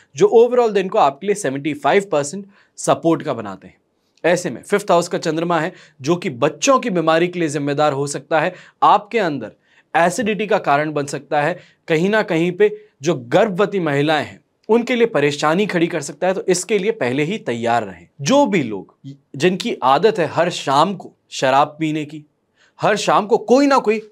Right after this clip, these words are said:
नशा करने की, जुआ खेलने की, सट्टा खेलने की या तो फिर कहीं ना कहीं पे बोली लगाने की, तो ये जो करने वाले लोग हैं इनको आज के दिन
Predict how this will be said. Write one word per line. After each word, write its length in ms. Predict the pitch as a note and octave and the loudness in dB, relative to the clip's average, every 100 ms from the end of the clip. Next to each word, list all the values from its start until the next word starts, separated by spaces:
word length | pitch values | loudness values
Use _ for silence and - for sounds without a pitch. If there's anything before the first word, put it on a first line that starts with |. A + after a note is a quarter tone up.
| - | -14
नशा 480 | A#2+ B2 B2+ - D#3+ | -8 -4 -2 2 0
करने 360 | D#3 C#3+ D3 C#3+ | 0 -4 -6 -8
की, 180 | D3 D3 _ _ _ _ _ _ - | -16 -20 _ _ _ _ _ _ -20
जुआ 480 | A#2+ A#2 E3 F#3 F#3 | -10 0 4 4 4
खेलने 400 | F3+ D#3 D3+ D3+ | 2 -2 -2 -6
की, 180 | E3+ E3 _ | -10 -14 _
सट्टा 440 | - C#3 - F3 E3+ | -2 -2 2 2 2
खेलने 400 | D#3 D3 D3 D3 | 0 -2 -2 -6
की 180 | D#3+ - _ _ _ _ _ _ - | -12 -14 _ _ _ _ _ _ -2
या 200 | C#3+ F3+ | 2 2
तो 120 | F3 | 0
फिर 200 | - F#3+ - _ - | -6 -8 -8 _ -2
कहीं 220 | E3+ A3 | 2 2
ना 80 | A3 | 2
कहीं 180 | F#3+ F#3 | 2 2
पे 120 | F3+ | 2
बोली 340 | C#3 C#3+ F3 | 2 2 4
लगाने 380 | F3+ D3+ D3+ D3+ | 4 2 -2 -6
की, 160 | D3 D3+ _ _ - | -10 -16 _ _ -6
तो 80 | D#3 | -4
ये 280 | C3+ G3+ B3 | 0 2 4
जो 120 | A3+ | 2
करने 280 | F#3 D#3+ F#3 | 2 2 4
वाले 240 | D#3+ D#3 | 4 2
लोग 240 | D#3 D3+ D#3 | 0 0 -2
हैं 100 | E3 - _ | -8 -12 _
इनको 320 | F3+ G#3+ A3 | 0 2 2
आज 400 | F#3 C3 C#3+ F3+ | 4 4 4 2
के 160 | - E3 | -4 -4
दिन 220 | D3 F3 | -4 -8